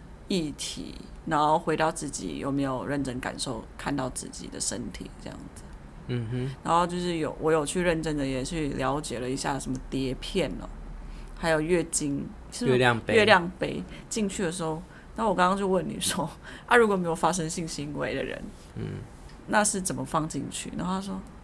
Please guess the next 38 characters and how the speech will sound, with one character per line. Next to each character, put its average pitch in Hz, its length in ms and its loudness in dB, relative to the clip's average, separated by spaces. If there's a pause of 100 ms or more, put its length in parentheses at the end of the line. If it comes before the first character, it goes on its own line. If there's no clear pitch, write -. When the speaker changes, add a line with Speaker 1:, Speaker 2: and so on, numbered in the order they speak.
(460)
Speaker 2:
你 151 100 4
应 185 120 8
该 220 160 6
问 233 280 10
Speaker 1:
你 175 60 8
应 131 60 2
该 285 260 10
问 294 380 12
Speaker 2:
展 165 180 10
场 170 200 10
的 131 120 10
人 113 320 12
吧， 110 340 12
Speaker 1:
<laughs> 120 40 4
哦， 127 100 12
Speaker 2:
怎 - 20 10
么 185 80 12
会 170 60 12
问 170 100 12
我 151 100 12
啊？ 131 40 10
Speaker 1:
这， - 140 12
这 98 100 10
题 90 240 10
我 254 100 12
真 262 100 12
的 392 160 6
没 226 100 4
有 208 100 6
问 202 240 4 (140)
到， 120 260 10
我 135 40 4
应 202 80 4
该 269 100 6
要 285 100 6
问 254 260 6
一 185 80 4
下。 - 360 2